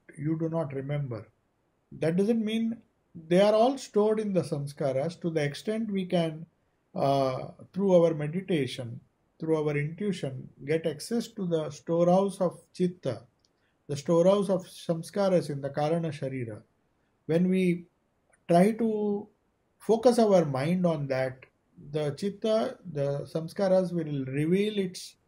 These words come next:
past, and that is how you will find that you may get access or you may get a, a deep kind of intuition about yourself.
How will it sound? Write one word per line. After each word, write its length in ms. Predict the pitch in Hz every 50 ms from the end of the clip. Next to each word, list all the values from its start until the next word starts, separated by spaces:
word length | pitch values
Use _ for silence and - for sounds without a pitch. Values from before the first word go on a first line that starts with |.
| _ _ _ _ _ _ _ _ _ _
past, 500 | 160 156 139 123 110 - - - - - _ _ _ _ _ _ _ -
and 180 | 139 143 147
that 160 | 147 156 165 175
is 160 | 196 180 -
how 420 | - 208 226 196 - 143 160 180 - _ _ _ _ _ _ _ _ _
you 160 | 160 160 156
will 160 | 160 156 160 151
find 480 | 151 170 170 180 180 151 139 135 147 - - _ _ _ _ _ _ _ -
that 380 | 147 139 147 151 151 147 - - _ - - - _ _ _ _ _ _ _ _ _ _ _ _ _ -
you 200 | 143 143 160 175
may 180 | 175 180 196 214
get 260 | 202 196 190 185 185
access 640 | 170 - - - - 170 170 165 - - - - - _ _ _ _ _
or 140 | 139 147 143
you 140 | 147 160 175
may 140 | 202 214
get 200 | 202 202 196 185
a, 200 | 190 180 180 180 180 - _ _ _ _ _ _ _
a 160 | - 147 139
deep 460 | 135 131 127 165 185 190 185 180 - -
kind 260 | 170 156 156 160 165
of 160 | 165 151 -
intuition 680 | 151 147 147 147 - 190 185 175 - 170 143 123 123 127 - _ _ _ _ _ _ _ _ _ -
about 420 | 131 127 143 151 156 147 143 143
yourself. 720 | 151 147 143 147 135 139 - 131 120 107 - - - _